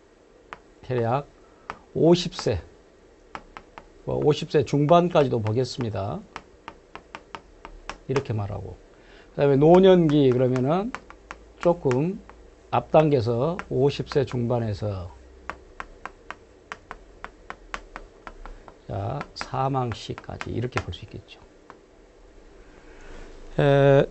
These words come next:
중년, 이 성인 미술, 성인 미술 치료인데, 성인기의 특성은 다른 여러 가지 문제가 있겠지만, 이 중년기, 중년기는 우울증,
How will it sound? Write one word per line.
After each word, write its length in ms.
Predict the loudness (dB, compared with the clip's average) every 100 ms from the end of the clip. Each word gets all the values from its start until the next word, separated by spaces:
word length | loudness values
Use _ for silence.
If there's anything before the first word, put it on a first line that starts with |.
| -4 0
중년, 480 | 6 8 8 6
이 260 | 6 8 8
성인 440 | 6 6 8 10 8
미술, 560 | 8 6 8 8 6
성인 380 | 2 4 6 8
미술 180 | 6 4
치료인데, 320 | 4 4 4
성인기의 720 | 6 8 10 10 8 6 4
특성은 840 | 0 -4 6 6 6 2 0 -2 -4 -14 -16 -14 -12 -4
다른 220 | 4 6 6
여러 200 | 6 8
가지 200 | 8 10
문제가 420 | 8 8 10 8
있겠지만, 920 | 8 4 2 0 2 6 6 4 -2 -6 -14 -14 -6
이 500 | -2 0 0 -2 -6 -10 -14 -14 -14 -14 -2
중년기, 800 | 6 10 12 12 10 6 2 -4 -16 -18 -18 -18 -18 -2
중년기는 720 | 4 8 10 10 10 8 6
우울증, 640 | 4 4 6 4 2 -4